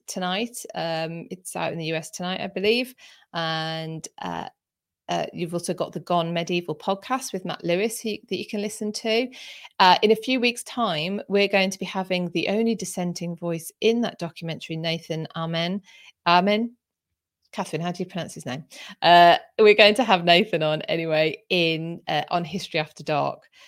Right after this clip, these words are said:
So we haven't got any History After Dark tonight. We've taken,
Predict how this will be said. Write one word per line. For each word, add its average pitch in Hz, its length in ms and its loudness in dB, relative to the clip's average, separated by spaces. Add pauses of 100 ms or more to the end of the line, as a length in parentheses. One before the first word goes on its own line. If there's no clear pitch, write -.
So - 100 -10
we 180 60 -2
haven't 220 220 4
got 220 100 2
any 214 100 -2
History 208 260 -4
After 190 200 -6
Dark 160 260 -4
tonight. 170 400 -4
We've 175 220 -10
taken, 165 520 -8